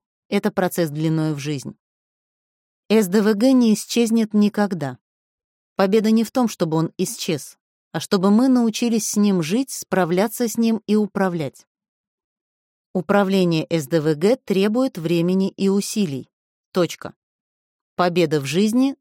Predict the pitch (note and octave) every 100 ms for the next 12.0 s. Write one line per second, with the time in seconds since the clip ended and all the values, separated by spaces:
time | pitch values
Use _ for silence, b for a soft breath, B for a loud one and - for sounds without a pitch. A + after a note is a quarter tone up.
0 | _ F#3+ F#3 F3+ A#3 A3+ E3+ E3+ D#3 D#3+
1 | F3 - G3 G#3 G#3 A3+ F#3 C3+ - _
2 | _ _ - F3+ - - - _ _ _
3 | _ _ _ _ _ _ _ _ _ A#3+
4 | B3+ G#3 E3 E3 E3+ A#3+ D4+ A3+ - G3
5 | - G#3 A3 G#3+ F#3+ C4 B3 A#3 - G3
6 | - G3 F#3+ E3 G#3+ A3+ F#3+ F#3 - -
7 | F#3 F#3+ E3+ D#3 C3+ D3 C#3+ G3+ G3+ -
8 | G#3+ G#3+ G3+ C4 C#4+ - D3+ - F3 G#3+
9 | G#3+ G3+ G#3 A3+ A3 F#3 F3+ F3+ D3+ D#3+
10 | - F#3 A3+ A#3 - C3+ - D#3+ F3 F3+
11 | D#3+ D3 - - E3 D#3+ D#3+ F#3+ A#3 D3+